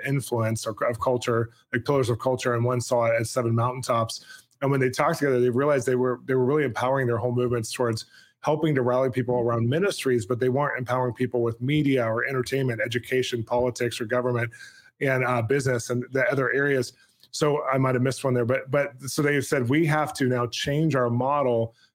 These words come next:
to teach our young people that we're raising up. And the church needs to change its model to reach, to reach all of the world, but through the spheres of influence that God's given us to reach them."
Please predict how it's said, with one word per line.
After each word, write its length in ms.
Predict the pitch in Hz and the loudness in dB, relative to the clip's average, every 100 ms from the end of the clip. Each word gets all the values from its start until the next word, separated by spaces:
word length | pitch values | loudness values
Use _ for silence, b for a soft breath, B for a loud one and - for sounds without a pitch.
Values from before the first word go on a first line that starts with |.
| - | -6
to 120 | 127 | -6
teach 480 | - - 151 156 - - | -2 0 0 0 -2 -2
our 160 | 131 | 2
young 320 | 120 123 147 | 2 2 0
people 260 | 147 127 120 | 0 0 0
that 60 | 117 | 0
we're 120 | 120 | 0
raising 460 | 120 127 120 117 | 2 2 2 0
up. 260 | 117 117 113 | 0 -2 -2
And 100 | 120 | -4
the 40 | |
church 380 | 113 - 151 151 | -2 -2 -2 0
needs 100 | 135 | -2
to 60 | 120 | 0
change 260 | - 127 | -2 -2
its 160 | 117 117 | -2 -2
model 240 | 117 120 | -2 0
to 160 | 113 127 | -2 -2
reach, 320 | 117 135 127 - B B | 0 0 -2 -10 B B
to 100 | - | -2
reach 320 | 131 143 151 - | 0 2 0 -2
all 240 | 120 139 175 | 0 2 2
of 80 | 139 | 2
the 80 | |
world, 460 | 120 120 120 117 107 | 0 2 2 0 -2
but 160 | 127 - | -4 -2
through 220 | 151 151 | 0 0
the 100 | 135 | 0
spheres 560 | - - 139 151 131 | -4 -2 0 0 -2
of 160 | 123 123 | -2 -2
influence 380 | 131 120 127 113 | -2 0 -2 -2
that 80 | 113 | 0
God's 260 | 120 113 | 0 0
given 220 | 123 120 | -2 -2
us 120 | 113 - | -4 -4
to 100 | 120 | 0
reach 260 | 143 165 131 | 0 0 -2
them." 220 | 123 | -2